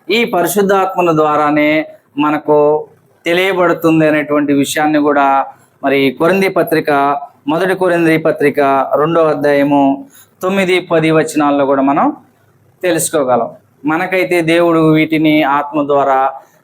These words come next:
తెలియపరుస్తూ ఉన్నాడు. మనకి దేవుని దగ్గర నుంచి వచ్చేటువంటి ఏ మేలులు వస్తాయో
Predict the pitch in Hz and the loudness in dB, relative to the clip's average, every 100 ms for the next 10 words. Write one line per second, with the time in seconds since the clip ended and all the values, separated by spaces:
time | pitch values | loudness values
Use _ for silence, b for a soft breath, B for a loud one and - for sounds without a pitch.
0 | _ 143 147 143 139 131 127 135 127 123 | _ -4 0 0 0 0 -4 -4 -2 0
1 | 120 113 110 - _ _ _ B B B | 0 -2 -8 -16 _ _ _ B B B
2 | B 160 175 196 196 185 180 165 185 220 | B -4 -2 -2 0 2 2 0 0 0
3 | 214 214 190 208 202 196 190 196 196 190 | 2 2 2 0 0 0 -2 0 0 -2
4 | 175 170 160 196 214 208 214 240 240 208 | 0 2 2 2 0 0 2 2 2 2
5 | - 175 160 160 151 127 131 | 0 0 2 2 2 2 0